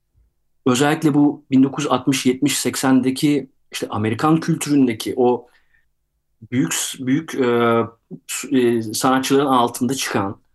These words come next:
e, evet, bu da çok iyi, bu da çok iyi, bu da, e, bizim daha çok yer açmamız lazım yeni, independent, ya, bağımsız müzisyenleri daha fazla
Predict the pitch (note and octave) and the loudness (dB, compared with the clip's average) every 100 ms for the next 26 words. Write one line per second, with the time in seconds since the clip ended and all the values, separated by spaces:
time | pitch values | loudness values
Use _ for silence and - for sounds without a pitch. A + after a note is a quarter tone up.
0 | _ _ _ A#2+ A2 G#2+ - C3 C3+ A#2 | _ _ _ -4 0 0 0 0 0 0
1 | - D#3 C3 B2+ - G#2+ C#3 D3 B2+ - | 0 0 2 -4 -4 -2 0 0 0 -4
2 | A2+ F#2 - - C3+ F3 G3 E3 G3+ F3+ | -6 -6 -10 -10 -2 0 2 2 2 0
3 | C3+ C#3 B2+ A2+ G2 G2+ F#2 F#2 F#2+ G#2 | 2 2 2 -2 -2 -2 -2 -2 0 0
4 | F#2+ A#2+ A#2+ C3 C#3 G#2+ F#2+ - B2 C3 | 2 2 2 2 0 0 -6 -2 0 2
5 | F#3 F3 C3 C3 C#3 C3 C3+ A2+ - _ | 2 2 2 0 0 2 2 0 -6 _
6 | _ _ _ _ - B2 E3 F#3 C#3+ A2 | _ _ _ _ -6 0 0 0 0 0
7 | G2 A#2 E3+ | -2 -4 -6